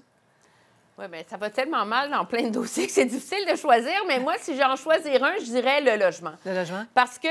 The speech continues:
Speaker 1: c'est le talon d'Achille du
Speaker 2: Mm.
Speaker 1: gouvernement. Pourquoi ? Parce que M. Legault a passé quatre ans à dire qu'il n'y en avait pas de crise du logement, puis que c'est une affaire de gauchistes. Alors, c'est sûr que ça le rattrape, son inaction là-dessus. Et le problème qu'il a, c'est que sa ministre,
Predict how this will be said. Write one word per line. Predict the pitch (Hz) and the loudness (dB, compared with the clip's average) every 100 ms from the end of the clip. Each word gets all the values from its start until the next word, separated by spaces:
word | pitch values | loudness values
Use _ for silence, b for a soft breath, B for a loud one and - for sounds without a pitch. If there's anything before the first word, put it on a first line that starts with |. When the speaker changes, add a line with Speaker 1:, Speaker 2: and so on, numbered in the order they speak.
| 339 | -2
Speaker 1:
c'est | - 302 302 - | -4 -4 -4 -4
le | 240 294 359 370 370 | -4 4 6 4 2
talon | - 233 240 240 254 | 0 2 2 -2 -4
d'Achille | 196 196 - 247 247 220 | -4 -4 -4 -6 -4 -6
du | 175 | -12
Speaker 2:
Mm. | |
Speaker 1:
gouvernement. | 196 190 190 208 349 | -4 -2 0 0 -2
Pourquoi ? | 262 214 508 | -4 -4 -4
Parce | 262 | -4
que | - | -6
M. | 233 226 254 | -6 -6 -2
Legault | 240 311 | 0 2
a | 302 | 2
passé | 208 - 262 | 2 -2 -4
quatre | 202 - 247 | -4 -4 -8
ans | 311 - | -6 -2
à | 196 | -2
dire | 180 294 | -2 -4
qu'il | 190 | -2
n'y | |
en | 202 | 0
avait | 208 165 | 0 0
pas | 247 | -2
de | 247 | -6
crise | 185 151 | -12 -12
du | 160 | -8
logement, | 156 127 175 165 b b b - | -6 -6 -8 -10 b b b -18
puis | |
que | 185 | -18
c'est | - 196 | -14 -8
une | |
affaire | 175 - 170 | -6 -2 -2
de | 220 | -2
gauchistes. | 185 185 165 220 175 - B B B B | -8 -12 -14 -14 -14 -18 B B B B
Alors, | 180 180 165 165 | 0 2 0 -6
c'est | - 240 | -8 -8
sûr | 226 311 320 | -4 -4 -2
que | 254 | -4
ça | - 196 | 0 0
le | |
rattrape, | 190 180 - 202 339 | 0 -2 0 -2 -2
son | - 208 | -4 -4
inaction | 196 196 175 - - 226 | -4 -6 -6 -6 -10 -6
là-dessus. | 208 170 - 269 330 | -6 -6 -8 -8 0
Et | |
le | 190 | 0
problème | 190 220 226 247 226 | 0 -2 0 -4 -6
qu'il | 214 | -2
a, | 220 330 | 0 0
c'est | - | -4
que | - 220 | -8 -8
sa | 208 233 | -2 0
ministre, | 220 220 220 320 - | 0 -2 -4 -4 -6